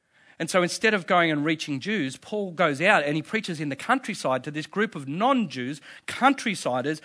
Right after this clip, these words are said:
who had the category for them called Gentiles. And so he goes out, starts preaching to the Gentiles, and he basically says, "Look, believe in Jesus. He lived, breathed, uh, died, raised again. Wow,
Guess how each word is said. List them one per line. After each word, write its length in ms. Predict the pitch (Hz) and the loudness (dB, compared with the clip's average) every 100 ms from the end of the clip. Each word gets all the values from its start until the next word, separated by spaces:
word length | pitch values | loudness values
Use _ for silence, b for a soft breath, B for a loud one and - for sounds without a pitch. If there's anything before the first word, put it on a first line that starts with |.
| B | B
who 80 | - | -4
had 160 | 160 196 | 0 0
the 80 | 165 | -2
category 640 | - 226 233 165 165 147 | 0 4 4 4 2 2
for 240 | 135 143 | -2 -8
them 100 | 143 | -6
called 320 | 139 - 156 156 b b - | -6 -2 -4 -4 b b -4
Gentiles. 640 | 269 247 - 107 101 - - _ b b b b b | -2 -2 -2 -12 -12 -18 -20 _ b b b b b
And 140 | 214 | 4
so 160 | - 226 | 6 6
he 180 | 185 320 | 6 6
goes 300 | 277 226 190 | 8 8 8
out, 160 | 185 | 6
starts 240 | - 190 180 | 6 4 4
preaching 380 | - 180 175 | 0 0 -2
to 100 | 170 | -4
the 100 | 139 | -2
Gentiles, 720 | 135 240 330 - 143 139 226 - B B | 0 2 2 2 2 2 0 -4 B B
and 180 | 254 262 | 6 8
he 180 | 233 403 | 6 6
basically 500 | 247 208 196 - 175 | 6 4 -2 -2 -2
says, 300 | 202 208 247 | 0 0 0
"Look, 180 | 262 | 0
believe 260 | 240 240 254 | 4 4 6
in 120 | 233 | 2
Jesus. 360 | - 294 226 170 | 2 0 0 -2
He 120 | 170 | 0
lived, 180 | 196 214 | 0 0
breathed, 340 | 196 190 165 B B B | 2 2 0 B B B
uh, 160 | 180 165 | 2 4
died, 520 | 147 208 165 214 196 - | 8 10 10 8 6 -2
raised 300 | 208 226 196 | 8 8 8
again. 360 | 160 170 208 190 B B | 0 4 4 4 B B
Wow, 360 | - 247 - | -4 -2 -2